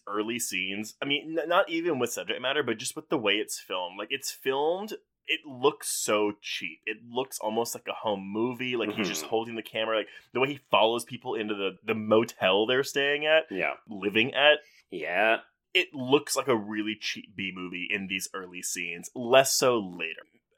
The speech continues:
Speaker 1: I don't know if that's intentional or not, but it looks cheaper earlier.
Speaker 2: Yeah, I wouldn't be surprised if it was intentional, if only to really drive home the point that this is a destitute situation. Like,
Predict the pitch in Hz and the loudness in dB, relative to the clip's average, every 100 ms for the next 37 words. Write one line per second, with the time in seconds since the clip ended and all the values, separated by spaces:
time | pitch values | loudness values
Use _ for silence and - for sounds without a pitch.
0 | _ 110 120 143 131 110 101 123 123 117 | _ 2 4 4 2 -2 -4 -4 -2 0
1 | 95 92 92 107 113 104 104 107 104 - | 0 4 6 6 4 -4 -2 -2 -2 -2
2 | - - 90 78 - _ - 87 82 - | -8 -8 -10 -14 -18 _ -14 -12 -14 -18
3 | - _ _ - 180 196 196 - 165 233 | -20 _ _ 2 4 6 6 6 4 8
4 | 349 339 - - 123 135 143 143 98 95 | 8 8 4 2 0 2 4 4 2 4
5 | 98 123 156 156 160 - 175 180 120 123 | 4 4 0 0 0 2 2 4 4 4
6 | 120 131 131 113 95 101 107 104 95 - | 2 0 2 2 2 2 4 4 0 -4
7 | 92 90 90 85 92 90 87 - 92 90 | 2 4 4 2 -2 -2 -4 -4 -8 -6
8 | - 85 113 110 147 156 143 - 82 - | -6 0 2 2 2 0 -4 -4 -4 -2
9 | 90 - 85 - - - 55 57 - - | -6 -6 -6 -6 -4 -6 -6 -6 -6 -6
10 | - 95 95 - | -6 -6 -6 -10